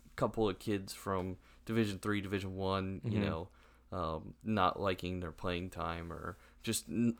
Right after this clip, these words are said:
Speaker 1: unsettled within a program. Um, our coaches, uh, like, identified them and then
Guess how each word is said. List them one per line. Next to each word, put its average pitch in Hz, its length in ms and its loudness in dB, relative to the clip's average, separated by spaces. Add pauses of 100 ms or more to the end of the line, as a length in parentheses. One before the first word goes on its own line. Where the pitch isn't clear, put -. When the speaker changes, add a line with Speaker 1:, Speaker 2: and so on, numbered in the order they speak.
Speaker 1:
unsettled 104 580 4
within 95 280 -2
a 90 40 0
program. 98 680 -2
Um, 90 360 -6 (260)
our 104 100 6
coaches, 107 380 0
uh, 104 220 0
like, 104 160 -6 (180)
identified 104 540 -2
them 104 200 0
and 101 140 -2
then 101 180 -2